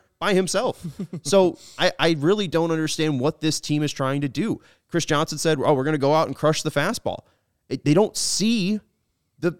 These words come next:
Speaker 1: opposing pitcher's fastballs well. Like, Zach Eflin, you're supposed to put the ball in play against him. He's supposed to be like Johnny Cueto last year. He's not gonna walk you. Put the ball in play and try to do damage. The White Sox weren't able to put the ball in play.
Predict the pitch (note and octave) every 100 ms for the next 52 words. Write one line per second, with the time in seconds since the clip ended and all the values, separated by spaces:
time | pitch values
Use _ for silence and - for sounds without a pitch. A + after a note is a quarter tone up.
0 | _ D3 - D#3+ E3+ F3+ D#3 F#3+ - D3+
1 | C#4+ - B2+ G#2+ G2 - _ - E3 C#3+
2 | F3 G3 G3 F#3+ F3+ F#3+ _ _ C#3 D#3+
3 | D3+ F#3+ G3+ G3+ F3 C#3 _ _ _ -
4 | G#3+ - C3+ G#2+ G2 - G2 F#2 G#2+ G2+
5 | G2+ F2+ G#2+ C3+ E3+ F3+ E3+ G3 F#3 E3
6 | F#3 F#3+ G3 A3 G3+ G#3 D#4 - G2+ -
7 | _ _ _ C3+ C#3+ D#3 A3 D#3 D#3+ F#3
8 | E3+ G#3 - _ - D#3 G3+ G3 G3 F3+
9 | A3 G#3 D3+ D#3 E3+ F3+ D#3+ A#3 G#2+ -
10 | - _ _ _ A2 G2+ A#2+ D3 E3+ -
11 | _ - G#2 G2+ A#2+ C3+ D#3+ C#3+ D3+ G3+
12 | -